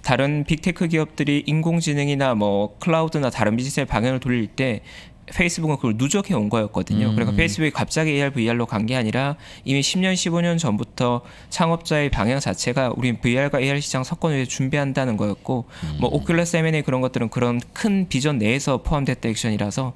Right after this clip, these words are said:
Speaker 2: 예.
Speaker 1: 당연히 현재 시장에 주목받는 게 뭐 합리적인
Speaker 2: 음.
Speaker 1: 시장의 해석이라고 보고 있습니다.
Speaker 2: 그렇군요. 오늘 중국은 자동차 생산이 여전히 잘 안 되고 있다. 전시-,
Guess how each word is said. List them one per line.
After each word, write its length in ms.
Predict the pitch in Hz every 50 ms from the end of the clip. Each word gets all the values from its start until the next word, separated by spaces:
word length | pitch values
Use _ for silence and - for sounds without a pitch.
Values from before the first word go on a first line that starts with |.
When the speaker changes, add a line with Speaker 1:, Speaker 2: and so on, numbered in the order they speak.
| - -
Speaker 2:
예. 220 | 95 87 82 82 101
Speaker 1:
당연히 260 | 117 120 127 131 147
현재 200 | 165 170 165 165
시장에 320 | 160 - - 151 143 135
주목받는 640 | 120 - - 151 156 147 - 147 139 131 127 123 117
게 160 | - 120 110
뭐 180 | 107 107 107 95
합리적인 580 | - - 180 175 165 170 156 156 143 117 104
Speaker 2:
음. 60 | 101 202 - - -
Speaker 1:
시장의 420 | - - - 139 131 123 123 117 - -
해석이라고 480 | - - - - 156 143 127 107 - -
보고 240 | - - 117 120
있습니다. 500 | 117 - - - - - - - 104 - - - - - - - - - - -
Speaker 2:
그렇군요. 380 | - - - - - - - - - - - - - - - - - - - -
오늘 160 | - 110 113 107
중국은 600 | - 127 123 123 120 139 156 165 170 170 175 175 -
자동차 420 | - - 113 113 131 135 - 143 131
생산이 600 | 139 131 127 123 131 123 120 120 123 143 151 143
여전히 360 | 110 104 98 113 117 117 110
잘 160 | - 110 101
안 140 | 87 92 98
되고 220 | 110 107 101 95
있다. 240 | 90 - 82 80 95
전시-, 360 | - - 101 98 95 - -